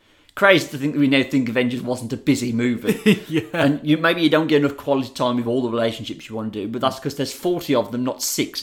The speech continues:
Speaker 2: <laughs> Yeah.
Speaker 1: It still gets time and makes sure there's time for good character motivations, good character development. Um, the fact that we spent all the years since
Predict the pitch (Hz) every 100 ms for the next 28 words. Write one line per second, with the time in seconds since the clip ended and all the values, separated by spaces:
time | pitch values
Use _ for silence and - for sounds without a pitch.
0 | - 202 208 208 226 220 214 - - -
1 | - _ 156 - - - 180 202 180 151
2 | 131 147 - - 147 147 120 101 117 -
3 | - 135 147 156 - 185 185 160 135 -
4 | 135 113 101 - 127 117 107 131 120 120
5 | 135 123 101 120 113 104 107 139 160 160
6 | 151 135 117 127 113 - - 101 104 131
7 | 147 147 147 143 - - _ _ - 127
8 | 117 113 113 - 151 202 190 180 156 170
9 | 147 - _ - 180 202 190 170 165 160
10 | 160 - 156 147 - -